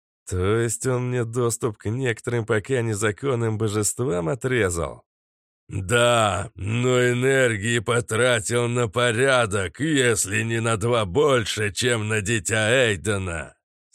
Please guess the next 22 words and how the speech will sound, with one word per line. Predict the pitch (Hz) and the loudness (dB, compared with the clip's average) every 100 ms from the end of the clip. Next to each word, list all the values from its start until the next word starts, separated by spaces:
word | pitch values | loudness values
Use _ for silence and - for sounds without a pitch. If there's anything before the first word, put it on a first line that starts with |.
| - | -10
Сука | - - 196 131 - 98 | -6 -4 -2 -2 -2 -2
белогривая! | 85 98 101 101 104 139 139 110 87 85 80 71 - - | -2 0 0 0 -2 -4 -2 0 2 2 2 -2 -6 -18
Ящер | - - 123 117 110 - 113 | -14 -8 -4 -2 -2 -2 -2
вместо | 117 117 104 - 110 | -2 -2 -2 -2 -2
меня | 110 127 131 90 | -2 0 -2 -2
плюнул | 104 127 113 95 | -4 -4 -2 -2
зачем-то | 87 98 - 117 90 87 | 0 -2 0 -2 -2 -4
в | |
чащу, | - - 123 98 - - - | -4 -2 -2 0 -4 -8 -10
а | - 143 | -6 -2
затем | 110 101 107 87 | -2 0 -2 -4
спросил. | - 98 85 104 98 76 - _ _ _ _ 113 | -2 -2 -2 -2 -2 -4 -6 _ _ _ _ -6
«А | 113 117 123 | 0 2 2
со | 110 117 120 | 2 0 0
жрецом | 104 113 127 107 - 135 165 143 104 | 0 -2 -2 -2 0 2 2 2 0
что | - - 107 | -6 -6 -6
делать | 85 110 107 101 90 | -2 -2 0 0 -2
будешь, | 92 117 117 101 95 73 - - _ - | -2 0 0 0 -4 -6 -8 -10 _ -10
если | 98 101 92 90 - 107 | -6 -4 -4 -2 0 2
это | 110 104 101 | 2 2 0
последний | 107 101 107 107 98 110 101 | 0 0 0 0 -2 -2 -2
старший? | - 123 143 123 87 - 104 73 | -2 2 4 2 0 -4 -6 -8